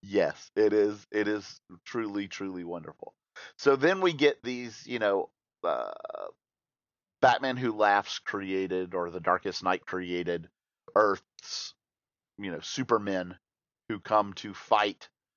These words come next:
uh, as part of this battle. And as part of that,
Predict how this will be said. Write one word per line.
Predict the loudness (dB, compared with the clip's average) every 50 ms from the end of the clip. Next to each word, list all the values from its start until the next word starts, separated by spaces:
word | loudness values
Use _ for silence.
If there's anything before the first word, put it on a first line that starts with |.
| _ _ _ _ _ _ _ _ -10
uh, | -8 -6 -4 -4 -4
as | -6 -2
part | 2 2 2 2
of | 2 -2
this | -4 -6 -8 -2
battle. | 0 2 4 4 4 2 0 -2 -6 _ _ _ _ _ _ _ _ _ -4
And | -2 0 0 0 0 0 -2 -2 -4 -6 -10 -12 _ _ _ _ _ _ 0
as | 2 2 2 2
part | -4 -4 2 4 4 6 6 4
of | 2 2 0 2
that, | 2 4 4 4 4 2 2 0 -4 -10